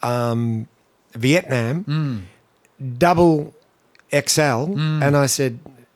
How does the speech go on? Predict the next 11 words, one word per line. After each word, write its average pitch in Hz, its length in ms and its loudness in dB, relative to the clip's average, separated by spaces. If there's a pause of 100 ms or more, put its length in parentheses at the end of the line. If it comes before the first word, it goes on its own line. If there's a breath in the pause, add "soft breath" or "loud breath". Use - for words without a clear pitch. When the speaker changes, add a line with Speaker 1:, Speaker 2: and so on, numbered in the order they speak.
(800)
Speaker 1:
"Uh, - 40 -18 (360)
that's - 420 0
gonna 127 180 0
be 120 120 -2
way 117 300 0
too 113 180 -4
big 101 200 -4
for - 100 -6
me," 110 100 -4
'cause - 160 -4
I, 160 120 2